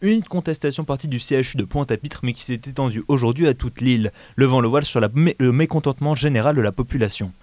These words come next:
En Guadeloupe, où seulement trente-cinq pour cent de la population a reçu au moins une dose de vaccin, la défiance populaire s'exprime. Un manque de confiance multifactoriel s'expliquant par les scandales sanitaires précédents dans les territoires ultramarins,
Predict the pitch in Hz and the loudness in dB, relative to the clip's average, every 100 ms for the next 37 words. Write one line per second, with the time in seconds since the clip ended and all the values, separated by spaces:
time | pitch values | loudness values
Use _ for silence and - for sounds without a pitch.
0 | - 127 131 131 147 131 143 135 127 131 | -4 0 2 2 0 -2 -4 -2 -2 -2
1 | 170 160 190 196 - 147 175 160 127 - | -4 -2 -2 -2 -4 -4 -2 0 0 -2
2 | 143 - 139 139 160 127 131 135 127 131 | -4 0 0 0 0 0 0 0 0 0
3 | 165 160 151 123 117 - 156 135 127 131 | 0 0 0 0 0 -2 0 0 -2 -4
4 | 170 156 - 117 127 135 - 110 - - | -4 -4 -4 -4 -2 -4 -4 -8 -8 -4
5 | 123 107 101 - 120 127 131 127 131 131 | -2 -2 -4 -2 0 2 0 -2 -2 -2
6 | 123 156 151 175 160 147 143 143 156 160 | -2 -2 -2 -4 -4 -2 0 2 0 -2
7 | 147 - 160 175 170 143 139 - 156 151 | -8 -8 -6 -4 -2 -2 -4 -6 -4 -4
8 | - 143 135 139 - 160 151 143 190 151 | -4 -6 -4 -4 -4 -6 -4 -4 -2 -2
9 | 127 131 131 135 147 - 131 117 151 | -4 -4 -6 -4 -4 -4 -4 -2 -2